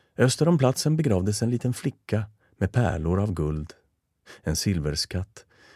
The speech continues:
med nästan ettusen mynt har hittats i närheten. Guldhalskragen som grävdes upp artonhundrasextio på Färjestadens gård väger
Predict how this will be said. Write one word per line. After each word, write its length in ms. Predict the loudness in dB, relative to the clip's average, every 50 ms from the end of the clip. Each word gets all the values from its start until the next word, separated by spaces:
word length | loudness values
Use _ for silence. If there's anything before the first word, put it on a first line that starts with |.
| _ _
med 100 | -4 -2
nästan 340 | -2 -2 0 0 0 -2 -2 -2
ettusen 760 | -2 -4 -4 -4 -10 _ 0 0 0 0 0 -2 -2 0 0 2
mynt 440 | 2 2 0 -2 -4 -8 -12 -20 _ _ _
har 120 | -4 -2 0
hittats 580 | 0 -2 -2 -4 -8 -10 -10 -12 -16 -16 -14 _
i 80 | -2 -2
närheten. 580 | 0 0 -2 -4 -8 -12 -16 -16 -16 -16 -16 -16 _ _ _ _ _ _ _ _ _ _ _ _ _ _ _ _ _ _ _ _ _ _ _ _ _ _ _ _ _ _ _ _ _ _ _ _ _ _ _ _ 4
Guldhalskragen 1160 | 6 6 8 6 6 4 4 4 4 4 2 0 -4 -2 0 2 2 2 2 2 2 2 2
som 200 | 2 0 0 2
grävdes 440 | 4 4 4 4 2 0 0 0 0
upp 240 | -2 -2 -2 -6 -14 -12 -8
artonhundrasextio 1200 | -6 -6 -6 -6 -6 -6 -4 -2 0 0 0 0 0 -2 -2 -2 -2 -2 -4 -6 -8 -6 -6 -6
på 120 | -4 -4
Färjestadens 760 | -4 -2 -2 0 -2 -2 -4 -4 -4 -4 -2 -2 -2 -2 -2 -2
gård 380 | -2 -2 -2 0 -2 -4 -6 -10 -18 -20 -20 -20 -20 -20 -8 _
väger 340 | 0 0 2 2 0 -2